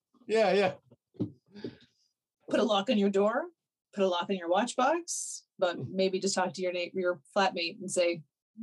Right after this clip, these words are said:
Speaker 2: "Keep your hands off my watch."
Speaker 1: Yeah, or buy it,
Speaker 2: People
Speaker 1: buy
Speaker 2: so
Speaker 1: him a watch. <laughs>
Speaker 2: People are so afraid to talk to people. Just say, "Dude, leave my fucking watches alone."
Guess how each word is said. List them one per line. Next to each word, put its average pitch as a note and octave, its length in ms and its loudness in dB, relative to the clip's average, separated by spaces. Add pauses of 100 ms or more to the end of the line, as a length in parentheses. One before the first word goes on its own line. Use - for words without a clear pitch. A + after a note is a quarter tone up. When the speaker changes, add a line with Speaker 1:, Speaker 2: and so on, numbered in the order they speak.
(300)
Speaker 2:
"Keep - 160 -14
your F#3+ 60 0
hands F#3 180 -2
off F3 80 -2
my F3+ 80 2
watch." F#3 360 0 (380)
Speaker 1:
Yeah, - 200 -8
or - 240 2 (140)
buy C3+ 140 2
it, C3+ 180 4
Speaker 2:
People D#5 60 -2 (120)
Speaker 1:
buy - 140 4
Speaker 2:
so A#3+ 80 6
Speaker 1:
him B3+ 80 4
a F3 60 4
watch. - 420 0
<laughs> - 320 -18
Speaker 2:
People F4+ 100 -8 (140)
are - 960 -14
so C#5+ 220 2
afraid C#4 300 0
to C4+ 60 -4
talk A3 240 0
to - 80 -12
people. G3 460 -6
Just F4 140 -2 (120)
say, A#3 180 -2 (140)
"Dude, F#4 140 2
leave - 840 -8
my F4+ 80 -2
fucking F4+ 180 -4
watches F4 280 0
alone." F4+ 380 0